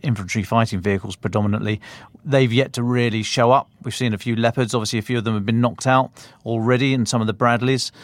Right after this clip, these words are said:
Um, but actually, we've seen very, very little of the Western kit that's pushed in there. We, we think they're holding them back until they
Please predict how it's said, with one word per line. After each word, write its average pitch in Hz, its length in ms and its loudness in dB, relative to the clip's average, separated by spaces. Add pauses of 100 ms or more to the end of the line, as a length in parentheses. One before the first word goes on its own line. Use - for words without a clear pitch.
(260)
Um, 113 580 0
but 117 160 2
actually, 107 360 0
we've 104 180 -4
seen 110 220 -2
very, 110 160 2
very 107 180 2
little 117 380 2
of 101 80 0
the 110 100 0
Western 107 360 -2
kit - 340 -4 (140)
that's 101 160 -12
pushed - 280 -6
in 110 140 2
there. 104 180 2
We, 113 240 -6 (160)
we 113 100 -8
think - 320 -2
they're 110 120 0
holding 107 300 2
them 104 120 4
back 104 240 0
until 107 300 0
they 101 180 2